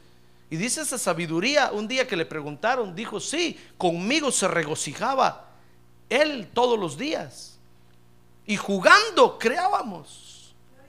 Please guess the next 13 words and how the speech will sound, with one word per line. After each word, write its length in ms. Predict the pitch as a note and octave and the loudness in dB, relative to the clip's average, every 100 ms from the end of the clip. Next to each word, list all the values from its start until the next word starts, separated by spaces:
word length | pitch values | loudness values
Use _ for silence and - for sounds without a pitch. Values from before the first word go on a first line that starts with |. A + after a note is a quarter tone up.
| D4 - E4 E4 E4+ E4+ - - - - - - - - | -20 -20 -20 -20 -20 -20 -20 -20 -20 -20 -20 -20 -20 -8
Pues 280 | B3+ - G#3+ | -6 -6 2
Vasti 500 | G3 G4 - - D4+ | 6 8 6 2 0
es 160 | D#4 | -2
figura 340 | - C#4+ F4 D#4 | -2 0 0 0
de 100 | D4 | -2
esa 140 | D4 | -2
sabiduría 680 | - G#3+ F#3+ F#3 G#3+ B3 - | 0 0 -2 -2 0 -2 -2
creada, 680 | A3+ C#4 D#4+ B3 C3 - - - - - - - - - - | 0 2 4 2 0 -6 -20 -20 -20 -20 -20 -20 -20 -20 -12
que 100 | - | -4
un 140 | A#3 A#3 | -2 2
día 640 | D4+ E4+ D4+ G#3 - - - | 6 10 10 8 2 -16 -18
se 260 | - - F#3+ | -8 -4 -2
enojó 760 | F3+ F3 - F4 G4+ - - | 0 0 4 6 6 2 -14